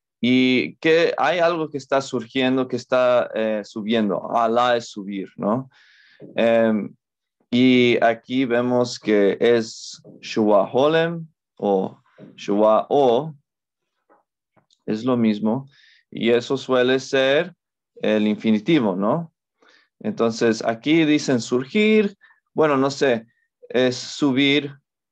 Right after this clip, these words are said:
En el subir, ¿ok? En el subir, ¿de qué? Ha-shahar, algo que no conocemos, ¿ok? Shahar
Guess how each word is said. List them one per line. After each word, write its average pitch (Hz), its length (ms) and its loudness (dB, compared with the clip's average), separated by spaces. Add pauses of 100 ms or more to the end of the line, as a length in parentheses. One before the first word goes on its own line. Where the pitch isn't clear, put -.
(140)
En 175 320 0
el 165 220 2
subir, 143 640 -2 (400)
¿ok? 107 280 -2
En 170 300 0 (420)
el 147 280 0
subir, 143 720 2 (520)
¿de 113 240 -2
qué? 110 400 0 (540)
Ha-shahar, 117 1120 -4
algo 123 340 -2
que 113 120 -4
no 113 160 -4
conocemos, 101 840 -6
¿ok? - 140 -10 (600)
Shahar 107 960 -2